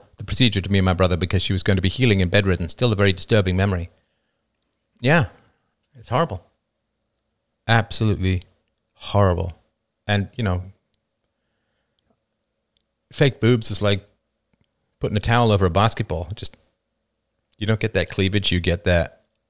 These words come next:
weird gap trench. <laughs> It's just not good. It's just not good. And of course, you know, a woman does, uh, has, uh, big boobs without big arms. <laughs> Usually not the case. All right. Um,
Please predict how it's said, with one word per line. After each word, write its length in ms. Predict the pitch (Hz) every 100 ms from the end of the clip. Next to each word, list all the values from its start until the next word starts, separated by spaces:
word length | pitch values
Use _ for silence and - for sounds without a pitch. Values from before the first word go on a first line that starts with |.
| _ _ 104
weird 320 | 95 90 85
gap 280 | 87 87 -
trench. 400 | 104 95 - -
<laughs> 40 | - - - - - -
It's 160 | 143 -
just 200 | - -
not 240 | 85 -
good. 200 | 78 85 - - _ _ _ _
It's 100 | _
just 220 | - - 98
not 140 | -
good. 220 | - 95 - _ _ _ _ _ _ _
And 100 | -
of 80 | 135
course, 220 | - 127
you 60 | 131
know, 240 | 90 90 87 _ _ -
a 40 |
woman 220 | 92 95
does, 320 | 90 87 -
uh, 220 | 90 85 82
has, 280 | 87 -
uh, 260 | 92 82 87 - _
big 180 | - 101
boobs 280 | 101 90 92
without 380 | 92 95 90 -
big 160 | 92
arms. 320 | 98 98 104 - - - _ _ _
<laughs> 520 | _ _ _ _ _
Usually 320 | - - -
not 140 | - -
the 60 |
case. 320 | - - - - - _ - - - - - _ _ _ _
All 180 | 120 123
right. 520 | 107 82 - - 110
Um, 460 | 127 131 127 123